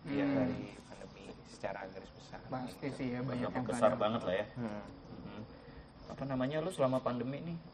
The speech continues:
Speaker 3: lu merhatiin gak sih kayak teman-teman lu deh di I G gitu?
Speaker 2: Hmm.
Speaker 3: Kan pandemi nih nggak ketemu orang-orang, kita di rumah doang.
Speaker 2: Hmm.
Speaker 3: Mantau kegiatan orang-orang, orang-orang tuh cuma dari sosmed doang kan?
Speaker 2: Iya, betul.
Speaker 3: Lu ngerasain gak sih kayak tiba-tiba, "Wah,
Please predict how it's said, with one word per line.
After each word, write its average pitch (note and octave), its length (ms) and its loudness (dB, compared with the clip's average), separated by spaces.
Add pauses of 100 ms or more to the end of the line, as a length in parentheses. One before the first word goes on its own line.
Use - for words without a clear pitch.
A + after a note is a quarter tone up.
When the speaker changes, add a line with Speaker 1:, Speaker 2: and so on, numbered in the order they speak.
(100)
Speaker 3:
lu D#3+ 120 4
merhatiin E3+ 380 6
gak C3 140 4
sih C3+ 100 0 (360)
kayak G2+ 540 4 (720)
teman-teman G#2+ 360 2
lu A2+ 120 8
deh A#2 220 12
di F#2+ 120 -6
I F2+ 140 -4
G F#2+ 100 -6 (240)
gitu? F2 240 -2
Speaker 2:
Hmm. A2+ 320 -2 (120)
Speaker 3:
Kan A#2 220 -2
pandemi F#2+ 380 -4
nih A#2+ 140 0
nggak F2 160 -4
ketemu F#2 300 -6
orang-orang, F#2+ 680 0
kita A2 180 -2
di G2+ 120 -4
rumah F#2+ 220 -4
doang. G2 460 0
Speaker 2:
Hmm. A2+ 240 -4 (260)
Speaker 3:
Mantau G#2 320 2
kegiatan G#2 320 -2
orang-orang, G2+ 420 0 (200)
orang-orang G#2+ 380 4
tuh D3+ 120 -2
cuma B2+ 160 2
dari G#2+ 240 0
sosmed A2 340 0
doang C3 220 8
kan? A2 180 4 (140)
Speaker 2:
Iya, G#2+ 200 0
betul. G2+ 260 -4 (580)
Speaker 3:
Lu C#3 100 10
ngerasain C#3+ 300 8
gak C3 120 6
sih - 80 2
kayak A#2 160 4
tiba-tiba, A#2+ 420 6 (400)
"Wah, C3 100 -2